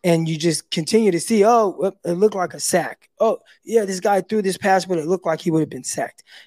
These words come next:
And today, I mean, that was something that was a reoccurring theme for the quarterbacks, just consistently under some kind of duress.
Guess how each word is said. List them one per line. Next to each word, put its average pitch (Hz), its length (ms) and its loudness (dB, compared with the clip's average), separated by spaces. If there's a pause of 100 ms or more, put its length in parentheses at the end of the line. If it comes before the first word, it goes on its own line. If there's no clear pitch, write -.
(120)
And 170 420 2
today, 180 640 2 (280)
I 151 40 -12
mean, 135 140 -6
that 196 120 4
was 214 140 4
something 165 320 0
that 143 220 -2
was 151 240 0
a 123 60 -4
reoccurring 160 600 0
theme 214 360 0
for - 140 -2
the 151 80 -4
quarterbacks, 143 600 -2 (140)
just 156 260 0 (300)
consistently 180 800 0 (100)
under 208 260 4
some 220 240 0
kind 185 180 0
of 139 80 -6
duress. 143 460 -2